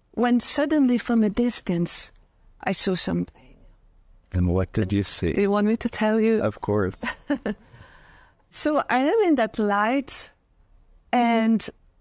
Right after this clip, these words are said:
Speaker 1: suddenly coming towards me, I see an energy coming to-, towards me. Just imagine a flame of fire, or people can, that's how I explain it in general.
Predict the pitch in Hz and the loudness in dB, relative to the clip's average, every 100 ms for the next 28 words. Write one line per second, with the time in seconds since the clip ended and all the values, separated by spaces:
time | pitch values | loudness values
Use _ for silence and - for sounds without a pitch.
0 | - _ _ - - 302 311 330 302 277 | -20 _ _ -4 0 0 2 4 4 4
1 | 214 - _ - - - 294 330 349 302 | 0 -4 _ -20 -18 -2 2 4 4 2
2 | 262 240 220 247 302 - 226 240 - 330 | 2 2 2 2 2 2 0 -2 0 0
3 | 311 247 247 - 262 311 339 320 226 247 | 2 2 0 0 -2 2 4 2 2 0
4 | 208 175 - _ _ _ _ _ _ _ | 2 0 -4 _ _ _ _ _ _ _
5 | _ - 269 285 277 - 254 - 262 262 | _ 0 4 4 2 0 -2 0 0 0
6 | 226 226 226 214 - - - 302 - 285 | 2 2 2 0 -4 -8 -2 -2 0 2
7 | 262 240 254 277 - 269 269 262 - 220 | 4 4 2 2 2 4 4 2 -2 -4
8 | - 254 240 254 254 226 - 240 226 233 | -4 0 2 4 4 2 -2 0 2 2
9 | 226 226 220 208 - - _ - 262 254 | 0 0 0 0 -4 -20 _ 0 0 2
10 | 262 - 233 - 240 - 233 233 214 - | 0 0 -2 -2 -4 -2 0 0 0 -2
11 | 226 226 220 220 208 226 220 202 | 0 2 2 2 2 2 2 0